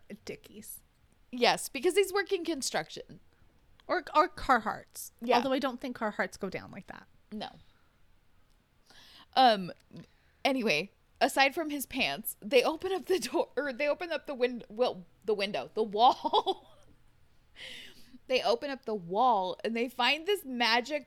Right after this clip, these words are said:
Speaker 2: Ouija board that's old as shit. And, okay, so, like, immediately I wrote down a note. I was like, "This better come into p-, into play with the wicked powers." 'Cause I didn't know what. So, I, I just,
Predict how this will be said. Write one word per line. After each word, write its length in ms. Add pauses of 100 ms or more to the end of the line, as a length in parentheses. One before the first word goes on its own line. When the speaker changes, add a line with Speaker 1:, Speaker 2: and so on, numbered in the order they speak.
(100)
Speaker 2:
Ouija 420
board 320
that's 320
old 340
as 240
shit. 440 (1900)
And, 220 (280)
okay, 320
so, 200
like, 240
immediately 640
I 100
wrote 220
down 180
a 60
note. 180
I 140
was 80
like, 140
"This 120
better 240
come 220
into 120 (280)
p-, 280
into 200
play 260
with 160
the 80
wicked 260
powers." 520 (1200)
'Cause 140
I 80
didn't 240
know 340 (220)
what. 200 (540)
So, 220 (580)
I, 120 (420)
I 80
just, 260